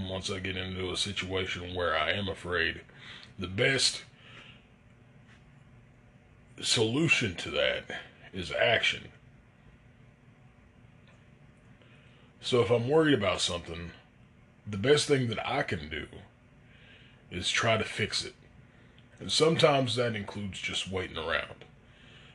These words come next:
And especially whenever you're dealing with something like a medical issue or something along those lines, you're gonna have to wait. You're,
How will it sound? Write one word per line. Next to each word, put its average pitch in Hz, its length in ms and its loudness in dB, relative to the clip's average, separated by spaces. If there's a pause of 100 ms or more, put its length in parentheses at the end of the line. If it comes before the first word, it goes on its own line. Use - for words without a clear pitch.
(120)
And 92 100 -6
especially 147 600 4
whenever 107 340 -4
you're 98 100 -4
dealing 92 440 -4
with 90 340 -4 (380)
something 101 440 -2
like 90 260 0
a - 20 -10
medical - 600 -4 (400)
issue 87 640 -2 (100)
or 78 500 -4 (300)
something 90 340 -2
along 87 260 -2
those 87 220 -4
lines, 82 380 -2 (320)
you're 101 160 -2
gonna 113 220 2
have 98 220 2
to 95 60 -6
wait. 80 420 -6 (280)
You're, 98 300 -2